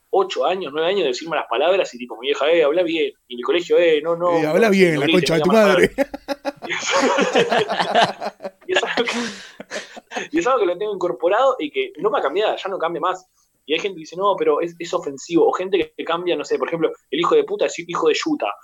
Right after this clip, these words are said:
Speaker 1: No, porque si decís puta estás ofendiendo y estás diciendo que la madre de tal. Y una vez que hablamos con Pato, que dijimos,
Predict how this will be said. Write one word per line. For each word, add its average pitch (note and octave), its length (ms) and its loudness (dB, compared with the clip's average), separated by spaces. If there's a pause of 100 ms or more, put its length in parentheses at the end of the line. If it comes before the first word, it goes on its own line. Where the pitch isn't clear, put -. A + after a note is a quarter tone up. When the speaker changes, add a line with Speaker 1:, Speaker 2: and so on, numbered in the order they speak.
(140)
Speaker 1:
No, D#3+ 180 2
porque C3+ 220 0
si C#3 140 -4
decís F3 260 -6
puta G3+ 220 -4
estás D3+ 180 -4
ofendiendo D#3 600 -2
y C3 40 -2
estás D3+ 240 -4
diciendo E3 360 -2
que C3 80 2
la A#2+ 100 0
madre E3 380 2
de D3+ 160 0
tal. F3 260 0
Y C#3+ 80 -2
una F3 140 -2
vez F3 80 -4
que C#3+ 100 -4
hablamos C#3+ 220 -2
con C3+ 100 -4
Pato, D#3 400 -2
que - 100 -2
dijimos, C#3+ 340 -2